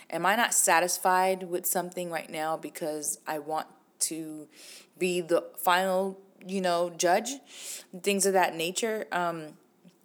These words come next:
and that is something that has brought me through many things, not just this, the topic at hand. Um, there are many times where Sam has said, "Rochelle, you need to, um, walk like you believe that God,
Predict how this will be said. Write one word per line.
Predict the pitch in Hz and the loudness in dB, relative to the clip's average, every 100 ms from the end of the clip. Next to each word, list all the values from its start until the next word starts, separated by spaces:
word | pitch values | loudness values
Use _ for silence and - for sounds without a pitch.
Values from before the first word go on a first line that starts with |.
| _ _ - - | _ _ -16 -2
and | 185 185 180 | 2 2 2
that | 165 294 | 2 4
is | 269 | 4
something | 247 214 | 2 2
that | 208 190 | 4 4
has | 196 | 2
brought | 180 175 170 | 2 2 2
me | 170 | 0
through | 165 170 | -4 -2
many | 165 175 | -2 -4
things, | 180 185 170 131 - | -2 -4 -4 -8 -6
not | 165 165 - | -2 -2 0
just | 170 165 - | 2 2 0
this, | 165 160 - - - - - - | 0 0 -2 -8 -16 -18 -18 -6
the | |
topic | - 185 175 180 | -2 -2 -2 0
at | 160 | 0
hand. | 165 185 185 104 - - - - - | -2 -4 -4 -6 -12 -20 -20 -20 -12
Um, | 147 | -6
there | 160 | -2
are | 160 | -2
many | 165 180 | -2 -2
times | 185 175 175 | 0 -2 -2
where | 156 151 | -6 -2
Sam | - 165 165 170 160 | -2 -2 -2 -4 -6
has | - 147 147 | -8 -6 -4
said, | - 156 147 147 _ _ _ - - _ - - _ - | 0 0 0 -4 _ _ _ -20 -20 _ -20 -20 _ -8
"Rochelle, | 170 170 185 165 | -6 -4 -2 -2
you | 165 196 | -2 -4
need | 202 202 202 | -2 -4 -4
to, | 180 151 143 - _ _ _ _ _ - | -2 -2 -4 -6 _ _ _ _ _ -10
um, | 151 143 143 139 - _ 147 | -8 -8 -12 -16 -20 _ -16
walk | 147 170 190 185 | -2 4 4 2
like | 180 156 160 | 0 0 -2
you | 180 | -4
believe | 165 156 165 165 143 147 | -2 -4 -4 -4 -6 -4
that | 139 - | -6 -2
God, | 147 151 143 | 0 0 -2